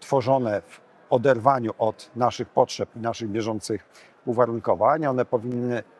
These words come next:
uwzględniać nasze tempo możliwości tej transformacji, mus-, muszą uwzględniać możliwości finansowe, a także muszą uwzględniać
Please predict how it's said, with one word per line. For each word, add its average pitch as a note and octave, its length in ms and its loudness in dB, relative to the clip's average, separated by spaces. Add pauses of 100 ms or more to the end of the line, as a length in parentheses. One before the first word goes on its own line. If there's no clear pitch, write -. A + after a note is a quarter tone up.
(160)
uwzględniać B2+ 800 -2 (300)
nasze B2 280 -4
tempo A#2+ 500 0 (260)
możliwości B2 800 -2 (200)
tej A2 140 -2
transformacji, G#2+ 960 -4 (380)
mus-, A#2+ 240 -10
muszą D3 340 -4
uwzględniać C3 760 -4 (360)
możliwości C3 800 -2 (180)
finansowe, B2+ 800 0
a C#3 100 2
także D#3 300 0
muszą D3+ 460 0
uwzględniać C3+ 840 0